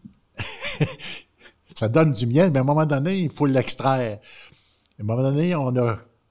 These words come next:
trois hausses ou quatre hausses de miel. Puis moi, je fais d'autres cours pendant ce temps-là, là, là aussi. Là, là, je faisais de la bio de cinq, euh, ainsi de suite. Euh,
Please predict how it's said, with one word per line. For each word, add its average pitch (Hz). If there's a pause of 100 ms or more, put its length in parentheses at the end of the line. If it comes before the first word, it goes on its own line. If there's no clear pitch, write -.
(180)
trois 175
hausses 165
ou 104
quatre 170
hausses 135
de 107
miel. 101 (760)
Puis 104
moi, 180
je -
fais 165
d'autres 156
cours 214
pendant 117
ce -
temps-là, 127
là, 110
là 107
aussi. 110
Là, 104
là, 101
je -
faisais 113
de 120
la 117
bio 113
de -
cinq, 135
euh, 101
ainsi 92
de 101
suite. 151 (560)
Euh, 98